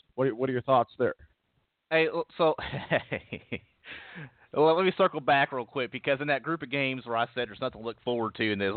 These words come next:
Speaker 2: <laughs> all those other games that are in Ohio State and Urban Meyer, uh, you actually did bring up F A U and Oklahoma i-, i-, in that group of games. That is actually a game everybody should be looking at, because, uh, Oklahoma, I think, right now is like a two and a half, three touchdown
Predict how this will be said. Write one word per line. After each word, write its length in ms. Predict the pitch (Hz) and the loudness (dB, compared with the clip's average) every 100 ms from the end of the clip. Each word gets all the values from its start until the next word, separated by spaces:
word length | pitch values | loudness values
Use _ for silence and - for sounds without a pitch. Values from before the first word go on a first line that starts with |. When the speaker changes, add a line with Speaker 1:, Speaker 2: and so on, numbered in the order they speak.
| 123 | -4
Speaker 2:
<laughs> 260 | - 90 | -4 -2
all 120 | 175 120 | 0 0
those 180 | 131 | -2
other 160 | 120 104 | -2 -2
games 280 | 113 110 98 | -4 -4 -4
that 40 | |
are 100 | 107 | -6
in 60 | 104 | -4
Ohio 320 | 95 113 104 - | -2 -2 -2 -4
State 180 | 107 95 | -4 -4
and 60 | |
Urban 180 | 98 95 | -8 -6
Meyer, 420 | 98 104 104 104 101 | -2 -2 -2 -2 -4
uh, 180 | 98 | -4
you 300 | 101 127 196 | -6 -4 2
actually 380 | 165 160 - 120 | 2 2 -2 -12
did 280 | 104 135 131 | -4 -4 -4
bring 240 | 117 107 | -6 -4
up 140 | 104 - | -6 -4
F 160 | 117 123 | -4 -2
A 80 | 120 | -2
U 220 | 110 120 | -4 -4
and 100 | 104 | -4
Oklahoma 600 | 110 110 95 110 98 90 - _ _ _ - | -4 -4 -6 -4 -6 -10 -14 _ _ _ -2
i-, 40 | |
i-, 360 | 104 104 120 117 | 2 2 2 2
in 120 | 127 117 | 0 0
that 180 | 107 101 | 0 0
group 240 | 104 101 | -4 -6
of 80 | 92 | -4
games. 300 | 104 90 82 | -2 -2 0
That 200 | 127 175 | 2 4
is 140 | 151 104 | 2 0
actually 400 | 117 117 - 98 | -4 -4 -6 -10
a 40 | |
game 420 | 98 107 107 101 92 _ | -8 -6 -6 -8 -14 _
everybody 480 | 139 139 117 120 107 - | 0 0 2 0 0 -2
should 160 | 131 110 | -4 -4
be 100 | 98 | -6
looking 380 | 98 90 92 90 | -8 -8 -6 -6
at, 180 | 85 - - - _ | -6 -10 -20 -20 _
because, 260 | 107 120 107 - | -2 -2 -2 0
uh, 280 | 117 107 98 - | 4 4 2 0
Oklahoma, 540 | 156 190 156 143 147 117 | 0 0 -2 -4 0 -2
I 60 | - | 0
think, 200 | 131 127 | -4 -2
right 220 | 120 120 | -2 -2
now 220 | 117 123 131 | -2 -2 -2
is 60 | |
like 120 | 113 | -4
a 60 | 98 - | -6 -6
two 80 | 131 | -4
and 100 | 104 | -2
a 40 | |
half, 220 | 113 117 120 | -2 -2 -4
three 200 | 123 123 | -6 -6
touchdown 480 | - 120 - 107 | -2 -2 0 -2